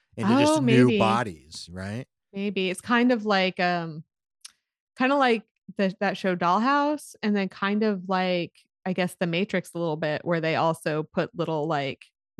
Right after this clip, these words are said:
Speaker 2: job knowledge skills in your
Speaker 1: Mm,
Speaker 2: head.
Speaker 1: yeah, yeah, yeah, yeah.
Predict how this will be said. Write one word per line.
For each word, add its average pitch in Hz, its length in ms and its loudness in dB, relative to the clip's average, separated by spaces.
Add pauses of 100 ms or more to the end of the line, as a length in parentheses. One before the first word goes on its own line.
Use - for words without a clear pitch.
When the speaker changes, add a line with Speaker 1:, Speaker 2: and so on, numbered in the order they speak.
(320)
Speaker 2:
job 175 300 0
knowledge 135 460 -6
skills 143 460 -8
in 135 300 -4
your 143 120 -4
Speaker 1:
Mm, - 20 -6
Speaker 2:
head. 160 260 -8
Speaker 1:
yeah, 107 300 -4
yeah, 98 180 -10
yeah, 98 220 -6
yeah. 90 200 -14